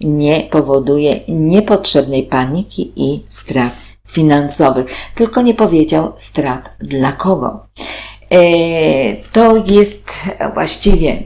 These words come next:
gdy się tak zastanowimy, to jest mniej więcej, te argumenty są mniej więcej takie same,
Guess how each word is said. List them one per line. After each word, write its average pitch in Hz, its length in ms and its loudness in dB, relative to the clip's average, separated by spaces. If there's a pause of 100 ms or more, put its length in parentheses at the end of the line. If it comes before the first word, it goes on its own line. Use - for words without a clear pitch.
(160)
gdy 151 280 -2
się 156 140 0
tak 156 220 2
zastanowimy, 147 840 0 (460)
to 160 160 4
jest 156 260 0
mniej 156 180 0
więcej, 156 600 0 (180)
te 151 140 2
argumenty 147 540 2
są 143 340 -2
mniej 156 220 2
więcej 151 400 0
takie 220 280 2
same, 143 500 0